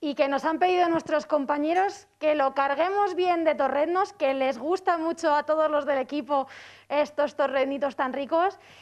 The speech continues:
Y, y yo creo que, vamos, ahora mismo tienen que estar relamiéndose porque ya no solo torreznos, también lomo.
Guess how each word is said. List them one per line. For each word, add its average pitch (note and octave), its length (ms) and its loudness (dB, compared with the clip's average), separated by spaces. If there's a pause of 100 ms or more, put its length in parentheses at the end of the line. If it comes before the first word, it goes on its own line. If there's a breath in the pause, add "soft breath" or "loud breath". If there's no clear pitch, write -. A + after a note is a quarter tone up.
(220 loud breath)
Y, B3+ 200 -6
y B3+ 180 -6
yo B3 120 0
creo C#4 160 0
que, C#4 100 0
vamos, C4 300 0
ahora C4+ 280 0
mismo D4 240 -4
tienen D4+ 280 -4
que D4 60 0
estar D#4 260 0
relamiéndose D4+ 760 0
porque C#4 300 0
ya C#4 140 2
no F4 100 0
solo E4+ 240 0
torreznos, D4+ 460 0
también D4 540 -2
lomo. C4+ 520 0